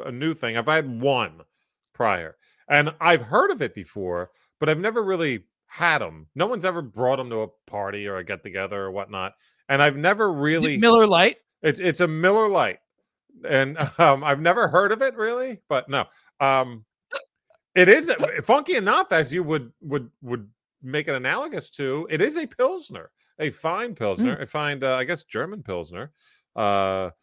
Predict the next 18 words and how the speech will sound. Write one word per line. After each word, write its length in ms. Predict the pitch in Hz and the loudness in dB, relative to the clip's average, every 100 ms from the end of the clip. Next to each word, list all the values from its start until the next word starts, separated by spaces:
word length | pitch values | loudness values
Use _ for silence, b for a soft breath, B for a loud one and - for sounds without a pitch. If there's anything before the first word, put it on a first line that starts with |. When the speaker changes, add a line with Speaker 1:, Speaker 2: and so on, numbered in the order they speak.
| _ - | _ -6
Speaker 1:
premium 360 | 120 135 135 | -4 -4 -8
Pilsner 380 | 117 143 127 120 | -6 -6 -6 -8
beer, 220 | 123 175 | -6 -8
it 100 | 147 | -8
says. 300 | - 90 82 b b b | -8 -8 -8 b b b
I 100 | 190 | 2
didn't 200 | 262 254 | 2 0
know, 460 | 190 202 202 190 - _ - | 0 2 2 -2 -6 _ -16
someone 320 | 160 233 269 196 | -4 -2 -2 0
gave 220 | 190 190 | 2 0
it 80 | - | -2
to 100 | 117 | -6
me 140 | 113 | -6
'cause 300 | 117 120 104 | -4 -6 -6
my 180 | 127 135 | -6 -4
wife 300 | 131 156 156 | 0 -2 -2
was 140 | 117 110 | -8 -2
like, 260 | 107 90 | -2 -2